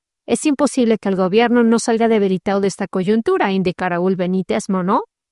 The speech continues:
experto en política y seguridad norteamericana del unam. Estados Unidos tiene información, pero Sheinbaum no sabe qué tiene. Nadie sabe qué está diciendo en mayo.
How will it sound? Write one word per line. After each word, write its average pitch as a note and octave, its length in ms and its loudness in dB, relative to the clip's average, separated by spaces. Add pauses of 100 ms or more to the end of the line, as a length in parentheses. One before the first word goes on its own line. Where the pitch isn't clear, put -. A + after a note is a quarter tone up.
(120)
experto - 480 -2
en B3+ 60 2
política C#4 560 0
y G#3+ 40 -2
seguridad G3+ 500 0
norteamericana F#3+ 760 -4
del G3 140 -2
unam. D#3+ 340 -6 (680)
Estados D#4 440 0
Unidos E4+ 360 2
tiene A#3 180 2
información, F#3 800 -2
pero G3+ 180 -2
Sheinbaum G#3 600 0
no A3 100 2
sabe A3+ 420 0
qué G3+ 160 2
tiene. D#4+ 360 -2 (260)
Nadie D#4+ 460 2
sabe G#3 280 0
qué G3+ 120 -4
está G3 180 -4
diciendo F3+ 400 -2
en E3 100 -2
mayo. D3+ 360 -2